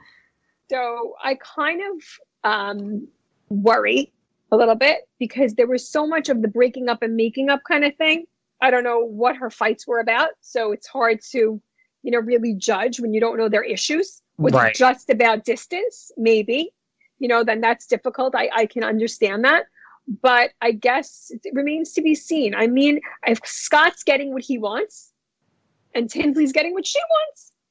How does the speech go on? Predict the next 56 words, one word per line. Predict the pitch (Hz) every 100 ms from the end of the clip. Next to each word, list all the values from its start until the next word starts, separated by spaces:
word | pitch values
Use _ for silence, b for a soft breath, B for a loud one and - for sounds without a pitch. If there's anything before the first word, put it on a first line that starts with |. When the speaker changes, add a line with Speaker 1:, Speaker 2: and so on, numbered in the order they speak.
| _
Speaker 1:
then | 381 330 330 370
listen, | 349 453 330
I |
wish | 285 370
them | 339 302
the | 269
best. | 233 294 - 349
And, | 349
and, | - 285 285
and | 262
if |
she | 262 262
wants | 277 277
babies, | - 240 254 330 392
and | 302 233 B B
this | 247
is | 285
a | 269
person | 277 269 269
who | 262
was | 247
never | 240 240
married | 262 214 214 214
before | 226 - 214 269 339 _ _ _ _
and | 220 214 214 220 -
doesn't | 240 240
have | 311 180
Speaker 2:
Oh, |
Speaker 1:
any | 165
Speaker 2:
she | - 180
was | 170
Speaker 1:
kids. | 147
Speaker 2:
married | 156 151 147
to | 135
Topper | 123 123 117 120 101 95 95 - _ _
back | 113 107
Speaker 1:
She | 359
was, | 381 98 -
Speaker 2:
back | 113 226
in |
the | 214
Speaker 1:
but | 151
he | 339
Speaker 2:
day. |
Speaker 1:
wasn't. | 285 170 156 156
Speaker 2:
Oh, | 160 147 127
Speaker 1:
He |
Speaker 2:
right, | 139 117
Speaker 1:
wasn't. | 107 135
Speaker 2:
right. | 127 104 98 _ -
Speaker 1:
Right? | 214 233 320 539 _
Speaker 2:
He | - 151
wasn't, | 147 127 110
Speaker 1:
That, | 127
Speaker 2:
yeah. | 127 101 101 - 359
Speaker 1:
right. | 247 180